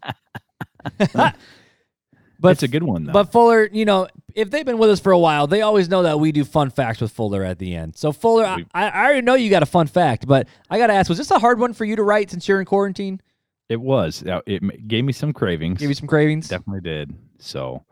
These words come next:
Speaker 1: but I'll, uh, yeah, the fun fact with Fuller of the day. Did you know, Mark? Obviously you did 'cause you read it.
Speaker 2: <laughs>
Speaker 1: Cheater.
Speaker 2: I, I didn't,
Speaker 1: <laughs>
Speaker 2: I didn't read the next
Speaker 1: Uh,
Speaker 2: one.
Speaker 1: M and M stands for Mars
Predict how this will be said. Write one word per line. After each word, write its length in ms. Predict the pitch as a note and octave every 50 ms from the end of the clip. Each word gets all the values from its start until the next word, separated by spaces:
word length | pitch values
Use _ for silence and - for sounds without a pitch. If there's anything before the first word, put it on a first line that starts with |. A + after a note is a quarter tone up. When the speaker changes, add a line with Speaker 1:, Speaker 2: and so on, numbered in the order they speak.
| _ _ _ _ _ -
Speaker 1:
but 120 | G#2+ G#2
I'll, 200 | G2+ G2+ G2+ G2
uh, 220 | F#2+ F2+ F2 D#2+ - - _ -
yeah, 240 | C3 C#3 A2 D2 - -
the 80 | - F2+
fun 220 | - C3 D#3 E3
fact 420 | D3 - - D3+ D3 D3 - -
with 160 | G#2+ G#2 G2+ -
Fuller 420 | - - - C3+ B2+ A#2 G#2+ G#2
of 380 | - G#2 A#2+ C#3 C#3 B2+ A#2+ A#2+
the 100 | A#2+ G#2+
day. 460 | A2 G#2+ A#2+ C3+ A#2+ D2 C2+ E2+ - _ _ _ _ _ _ _ _ _ _ _ _ -
Did 160 | D#2+ D2+ D#2+
you 80 | E2+
know, 340 | F2 F2+ F#2 A2 C3 A#2+ F#2+
Mark? 460 | E2+ E2 D#2+ D2+ C2+ D#2+ F2+ - - - -
Obviously 420 | D#2+ D#2+ E2 D#2 D2+ - - D#2
you 60 | D2+ C#2+
did 180 | D#2+ E2 D2+
'cause 140 | - - -
you 80 | C#2+ C#2
read 400 | B1+ C#2+ D#2 F2+ E2+ - B1 - - - _ - F3+ -
it. 480 | - G3 - - G3 G3 - - G#3 - _
Speaker 2:
<laughs> 120 | _ _ -
Speaker 1:
Cheater. 440 | - C#3+ C3+ B2+ C3 C#3+ C3+ A#2+ B2 B2
Speaker 2:
I, 120 | A2 C#3 D3+
I 140 | E3 D3+ D3+
didn't, 480 | D3 G#3+ E3 - A3 - - G3 F3 -
Speaker 1:
<laughs> 20 | -
Speaker 2:
I 40 | D3+
didn't 220 | D3 E3+ G#3 B3
read 160 | G#3 G#3 G#3 F#3
the 60 | G3
next 180 | F3 G3+ A3+
Speaker 1:
Uh, 120 | A3 G3+ F#3+
Speaker 2:
one. 240 | E3+ E3+ F3 F3 F#3 _ _ _ _ _ _ _ _ _ _ _ _ _ _ _ _ _ _ _ _ _ _ _ -
Speaker 1:
M 200 | G2 G#2+ B2 D3
and 140 | D#3+ F3+ G3+
M 280 | E3 G#2+ F#2+ F#2+ G#2+
stands 380 | A2 - - - F2+ F#2 G2 G#2
for 140 | - - G#2+
Mars 520 | G#2+ F#2 E2 D2 C#2+ C#2+ D#2 F2 - -